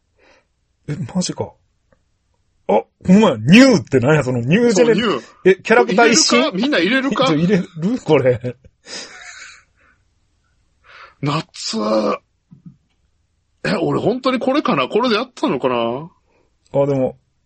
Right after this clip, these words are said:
Speaker 1: アイコンはそのカラフルさなく緑一色になってるけど、こんな形でしたよね。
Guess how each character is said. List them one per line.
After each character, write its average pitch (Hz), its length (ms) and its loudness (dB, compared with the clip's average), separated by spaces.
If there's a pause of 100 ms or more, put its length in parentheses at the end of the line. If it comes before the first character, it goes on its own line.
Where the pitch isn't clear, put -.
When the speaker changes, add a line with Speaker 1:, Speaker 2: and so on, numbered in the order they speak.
Speaker 1:
ア 170 160 2
イ 170 120 0
コ 180 200 0
ン 185 260 2
は 185 100 2
そ 185 100 0
の 180 80 0
カ 226 140 2
ラ 214 100 4
フ 196 80 0
ル 214 80 0
さ 170 140 0
な 147 100 0
く 151 80 -8
緑 180 320 2
一 175 80 0
色 170 180 -2
に 143 60 -2
な 131 80 0
っ 127 40 -2
て 139 100 -4
る 131 60 -4
け 127 80 -2
ど、 117 120 -2
こ 165 140 -4
ん 160 40 -2
な 156 80 -2
形 156 240 -2
で 151 80 0
し 147 60 -6
た 120 100 -2
よ 98 80 -4
ね。 110 260 -2